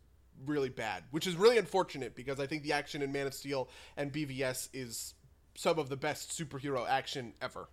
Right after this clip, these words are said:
right? Uh, Man of Steel is probably, I think, the best superhero action to be committed to film. Um, and I think that it is mostly a failing of that than it is s-, anything specific to Aquaman. Like, uh, for instance, I think that if you just, like, restructure that fight scene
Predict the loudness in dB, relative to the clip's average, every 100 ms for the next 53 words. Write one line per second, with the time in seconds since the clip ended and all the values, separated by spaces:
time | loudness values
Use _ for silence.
0 | -16 -10 -10 -10 -20 -20 -14 -8 0 2
1 | 2 2 2 0 -8 6 8 8 4 4
2 | 2 0 -4 -4 -4 -4 -6 -8 -6 -4
3 | -2 -4 -6 -8 -8 -10 -12 -12 -12 -14
4 | -14 -10 -6 -6 -8 -12 -10 -12 -12 -18
5 | -20 -20 -6 0 0 0 -4 -16 -20 4
6 | 6 8 6 4 2 0 0 -2 -2 12
7 | 12 12 4 4 4 4 4 2 4 2
8 | 2 -6 -4 6 8 8 6 0 -4 4
9 | 4 6 2 0 -4 -8 -10 -14 -10 -2
10 | 2 2 2 -2 -8 -4 -4 -4 -2 0
11 | -2 -2 0 2 2 0 -2 2 4 4
12 | 4 6 6 6 6 6 6 4 2 -2
13 | 0 0 2 2 2 0 0 2 2 4
14 | 4 6 4 4 2 2 -4 -4 -6